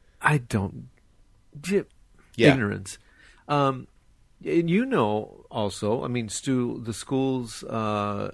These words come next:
Speaker 1: policies regarding, like, for example, entrance examination questions, Nushi type things. There are still schools that do, will refuse to do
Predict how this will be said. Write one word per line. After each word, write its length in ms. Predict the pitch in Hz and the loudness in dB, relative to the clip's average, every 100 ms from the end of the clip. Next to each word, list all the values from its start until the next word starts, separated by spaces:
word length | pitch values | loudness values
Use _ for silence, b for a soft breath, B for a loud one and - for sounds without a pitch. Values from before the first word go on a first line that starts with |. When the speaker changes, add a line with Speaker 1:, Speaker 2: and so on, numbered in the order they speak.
| - - | -12 -10
Speaker 1:
policies 800 | - 131 127 127 - 127 127 101 | -2 0 2 0 0 2 2 0
regarding, 640 | 110 113 113 113 110 107 | -4 2 4 4 2 -4
like, 240 | 101 101 101 | -2 -4 -4
for 220 | - 120 | -6 -2
example, 600 | 110 107 107 101 110 101 - | -2 0 -2 2 2 2 0
entrance 420 | 127 123 135 117 | 0 2 0 0
examination 960 | 127 110 117 117 113 123 - 135 123 123 | -2 2 2 4 2 2 -2 -2 -4 -8
questions, 840 | - 123 120 - 135 131 127 120 - b b b - | -2 -2 0 -2 -2 -2 -8 -10 -12 b b b -2
Nushi 280 | 120 120 135 | -2 0 0
type 260 | 131 120 | 2 0
things. 340 | - 123 123 - B B B B B _ _ - - | 0 -4 -4 -10 B B B B B _ _ -18 -12
There 220 | 160 120 120 | 4 8 8
are 60 | |
still 260 | 120 - 113 | 6 6 6
schools 340 | - 123 113 | 8 8 10
that 140 | 113 - | 8 6
do, 140 | 131 | 4
will 220 | 127 131 | 6 6
refuse 440 | 135 135 - 139 127 | 4 0 4 4 4
to 60 | 120 | 0
do 260 | 131 131 | 2 2